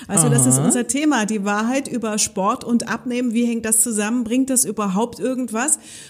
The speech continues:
Speaker 1: Und, äh, wie nehme ich ab? Also dazu haben wir eine Expertin eingeladen. Das ist Frau Doktor Claudia Osterkamp-Behrens. Sie ist Ernährungsberaterin am Olympiastützpunkt in Bayern und hat eine eigene Praxis in Ottobrunn. Herzlich willkommen, schön, dass Sie mit dabei sind.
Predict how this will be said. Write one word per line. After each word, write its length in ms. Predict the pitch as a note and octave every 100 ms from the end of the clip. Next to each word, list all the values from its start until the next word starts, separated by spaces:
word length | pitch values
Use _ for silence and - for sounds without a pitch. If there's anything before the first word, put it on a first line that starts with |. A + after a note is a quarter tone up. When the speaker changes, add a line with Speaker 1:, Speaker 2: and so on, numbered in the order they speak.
| -
Speaker 1:
Und, 320 | A3+ A#3 A3
äh, 340 | F#3+ A3 A3
wie 160 | G#3+ A#3+
nehme 240 | A#3+ C4+
ich 160 | A#3+ -
ab? 220 | D3 -
Also 460 | - G#3 G3+ F#3 - -
dazu 320 | A3+ A#3+ D4
haben 180 | A#3+ B3+
wir 140 | A#3
eine 160 | G#3 G#3+
Expertin 520 | F#3+ - A#3 D4 C#4+
eingeladen. 680 | A#3+ B3+ B3 A3+ A3+ A#3 A#3 - - -
Das 260 | G#3+ G#3+ G#3+
ist 140 | G#3
Frau 220 | - G#3
Doktor 320 | G3+ G3+ - F#3+
Claudia 340 | F#3+ F#3 G3
Osterkamp-Behrens. 1040 | F3+ F#3+ F3 E3+ D#3+ D#3+ G#3 B3+ F4 - - - -
Sie 160 | - G#3+
ist 180 | G3 F3
Ernährungsberaterin 1300 | F3 G3 C#4+ D4+ - A#3+ A#3 B3 B3+ A#3 A#3+ A#3+ - -
am 340 | G#3 B3 B3+
Olympiastützpunkt 1040 | - G#3 A3+ C#4 C4 A3 A#3+ A3+ - A3 A3
in 220 | C4+ C#4+
Bayern 320 | G#3 A3+ A#3
und 240 | - A#3+ G#3+
hat 160 | A3
eine 280 | F3+ F#3+ -
eigene 300 | F3 G#3+ G3
Praxis 520 | F#3 E3+ E3 G3 F#3
in 140 | E3 F3+
Ottobrunn. 460 | E3 F#3 - D#3+
Herzlich 400 | D3+ G3+ C#4 D4+
willkommen, 380 | C#4+ C4+ B3 C4
schön, 180 | B3+ G#3
dass 140 | F#3+
Sie 80 | G3
mit 140 | F3+
dabei 280 | F3 D#3+ C#3+
sind. 320 | - - -